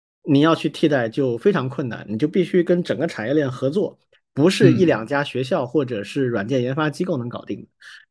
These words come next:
Speaker 1: 但是 MATLAB 这，这一类型的替代就不存在这个问题，它是相对通用的软件，对吧？
Speaker 2: 对的。
Speaker 1: 如果它能做得好一点，比如它兼容了 MATLAB 的一些语法，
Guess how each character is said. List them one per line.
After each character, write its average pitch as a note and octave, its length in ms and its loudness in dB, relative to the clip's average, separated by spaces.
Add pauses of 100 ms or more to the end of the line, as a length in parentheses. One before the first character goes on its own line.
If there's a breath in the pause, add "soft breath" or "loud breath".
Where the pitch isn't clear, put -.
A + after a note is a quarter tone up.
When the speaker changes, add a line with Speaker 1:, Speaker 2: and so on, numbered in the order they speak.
Speaker 1:
但 A3 160 4
是 G3+ 120 2
MATLAB B3+ 500 2
这， C#3 120 0 (140)
这 A3 140 6
一 D#3+ 140 6
类 E3 180 6
型 B2+ 220 -6
的 C3 80 -2
替 C3 180 -2
代 C3 160 0
就 C3+ 100 -4
不 D#3 120 -4
存 C3 180 -4
在 C#3 80 4
这 C3 100 0
个 B2+ 80 0
问 A2 160 -6
题， - 220 -20 (840)
它 G3+ 120 0
是 G3 140 -4
相 G#3+ 240 -2
对 G3 140 2
通 - 200 -4
用 F3+ 120 0
的 C3+ 80 -2
软 F#2+ 200 -8
件， F#2 180 -12 (540)
对 C#3 120 2
吧？ B2+ 80 4
Speaker 2:
对 A#2+ 100 2
的。 G#2 180 -6 (640)
Speaker 1:
如 F#3 140 6
果 A3+ 80 8
它 A3 140 2
能 F#3+ 160 2
做 F#3+ 160 0
得 D#3+ 80 0
好 A2 260 -6
一 E3+ 80 4
点， A#2 180 -2
比 B2 120 -8
如 C3 80 0
它 C#3+ 160 -2
兼 E3+ 220 4
容 C3 260 -2
了 B2 60 -4
MATLAB C#3 420 0
的 C3 100 0
一 B2+ 80 0
些 C3+ 160 0
语 B2 180 -2
法， - 320 -6